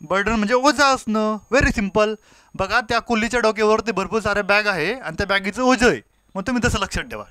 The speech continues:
ठीक आहे? आता नेक्स्ट बघा, तीन नंबरचे इडियम्स. तीन नंबर इ-, इडियम्समध्ये बघा काय होतं. आता ही पॅशन गाडी आहे, पॅशन बरोबर तुम्हाला माहीत झालं. आता काय होतं, तुम्ही आणि तुमचे मित्र फिरायला जातात त्या गाडीवरती आणि अचानकपणे डोंगराळ भागात जातात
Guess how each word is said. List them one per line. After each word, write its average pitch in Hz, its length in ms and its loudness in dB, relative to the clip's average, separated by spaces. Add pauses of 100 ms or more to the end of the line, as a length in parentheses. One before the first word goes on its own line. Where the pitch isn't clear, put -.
ठीक 254 140 -6
आहे? - 280 -10 (1200)
आता 160 140 -4
नेक्स्ट 240 220 -2
बघा, 220 180 0
तीन 214 200 -2
नंबरचे 214 340 0
इडियम्स. 208 280 -2 (960)
तीन 220 140 0
नंबर 240 300 0
इ-, 240 200 -2
इडियम्समध्ये 220 440 -2
बघा 180 140 -4
काय 254 140 2
होतं. 220 200 4
आता 214 120 0
ही 226 60 0
पॅशन 240 380 0
गाडी 208 240 0
आहे, - 300 -10 (100)
पॅशन 202 260 0
बरोबर 208 140 -2
तुम्हाला 208 200 0
माहीत 190 160 -2
झालं. 156 120 -4 (580)
आता 185 120 -4
काय 254 100 -2
होतं, 226 280 0
तुम्ही 247 220 0
आणि 254 120 0
तुमचे 247 260 -4
मित्र 226 340 0 (500)
फिरायला 254 280 2
जातात 208 200 2
त्या 202 120 -2
गाडीवरती 165 500 -2 (440)
आणि 151 160 -4
अचानकपणे 220 500 -2
डोंगराळ 220 320 0
भागात 196 320 -4
जातात 202 240 0